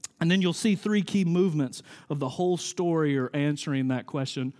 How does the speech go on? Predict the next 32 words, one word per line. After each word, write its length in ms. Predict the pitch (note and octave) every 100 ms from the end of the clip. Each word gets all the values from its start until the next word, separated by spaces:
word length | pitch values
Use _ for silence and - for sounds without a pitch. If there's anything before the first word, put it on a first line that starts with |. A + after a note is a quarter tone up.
| _ _
"Who 180 | A3+
is 160 | A#3+ D#3
the 80 | D#3
Lord 500 | D#3 G#3+ B2+ - - - - - _
that 100 | D3
we 140 | C#3+ F3+
should 160 | -
obey 400 | D3+ C#3 B2+ F3
him?" 300 | G#3+ B2+ A2 C#3 - - - -
And 120 | D3+
what 140 | E3+ F3
you 60 |
see 280 | E3 A3 A#3+
as 100 | F3
you 60 | D3
go 180 | E3
through 220 | E3 G3+ G3+
the 100 | C#3
whole 140 | E3+
book, 340 | D3 E3+ G3+
and 100 | D3
the 40 | C#3
whole 120 | E3+
book 220 | D#3 G3
tells 220 | - D#3
you 40 | C#3+
he 120 | E3+
is 140 | D3
the 80 | B2+
God 260 | C#3 C#3+ C#3
who 180 | C3+ A#2
saves, 840 | - - C#3+ C3 C#3 G3 - -